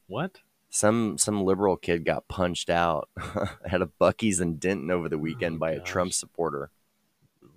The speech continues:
Speaker 1: For no reason, or what was going on?
Speaker 2: I don't know. There was, like, he was filming them or something, and they were counter protesting right next to this Trump rally. And,
Speaker 1: Mm-hmm.
Speaker 2: you know, I don't know what the truth is, 'cause I saw one tweet that said, "Oh, this guy,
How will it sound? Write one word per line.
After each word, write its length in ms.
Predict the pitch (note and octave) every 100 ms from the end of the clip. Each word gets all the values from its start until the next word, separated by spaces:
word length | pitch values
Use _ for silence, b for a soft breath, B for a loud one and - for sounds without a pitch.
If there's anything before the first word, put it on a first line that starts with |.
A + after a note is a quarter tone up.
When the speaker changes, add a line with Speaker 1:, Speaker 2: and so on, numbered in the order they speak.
| F#2 _ _ _ _ _ _ _ _ _ -
Speaker 1:
For 120 | F#2+
no 200 | F#2 F2+
reason, 680 | F2+ A2 E3+ G#3 G#3+ G#3
or 120 | G2 F2+
what 120 | F#2+
was 140 | F#2
going 240 | G#2+ G#2+ A2+
on? 240 | A#2+ E2+
Speaker 2:
I 80 | F#2+
don't 120 | A#2
know. 120 | A#2 G#2+
There 80 | G#2
was, 140 | G2
like, 160 | F#2 F2
he 120 | F#2+
was 180 | F2+ -
filming 420 | - G#2 G#2+ G#2+
them 160 | G#2+ G2+
or 60 |
something, 500 | F#2+ A2 F#2+ G#2 G2
and 120 | F#2
they 80 | F2
were 240 | D2+ C#2+ -
counter 300 | - G2 F#2+
protesting 720 | - G2 - F#2+ F2 F#2+ F2+
right 180 | D#2+ F2
next 180 | D#2+ -
to 100 | D#2
this 140 | D#2
Trump 340 | - - F2 -
rally. 480 | D#2 E2 E2+ F2 E2
And, 380 | D2+ C#2 C2
Speaker 1:
Mm-hmm. 260 | - - F#2+
Speaker 2:
you 60 | D#2+
know, 120 | C#2+
I 120 | D#2
don't 160 | F2+ F2
know 80 |
what 100 | E2
the 80 | -
truth 340 | - - D#2+ E2
is, 220 | D#2+ D2
'cause 340 | E2 D2 - -
I 60 |
saw 180 | - A2+
one 240 | F2+ F#2+
tweet 260 | F2+ F#2 F2+
that 80 | D2+
said, 180 | - F2+
"Oh, 120 | G#2+
this 200 | G#2 -
guy, 460 | - G2 F#2+ F#2+